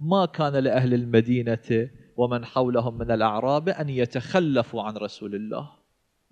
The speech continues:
إذا تخلفوا عن رسول الله حصل الضعف والوهن فيهم.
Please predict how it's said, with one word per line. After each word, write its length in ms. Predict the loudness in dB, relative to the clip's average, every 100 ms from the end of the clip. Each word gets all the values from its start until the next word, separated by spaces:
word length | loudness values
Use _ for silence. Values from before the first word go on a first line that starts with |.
| _ _ _ _ _ _ _ -20 _ 0
إذا 160 | 2
تخلفوا 560 | 2 0 -2 0 -2 -4
عن 120 | -2
رسول 280 | -2 4 4
الله 180 | 4 0
حصل 320 | -2 -2 -2
الضعف 380 | 0 -2 -2 0
والوهن 500 | 2 4 2 2 -4
فيهم. 400 | -8 -10 -12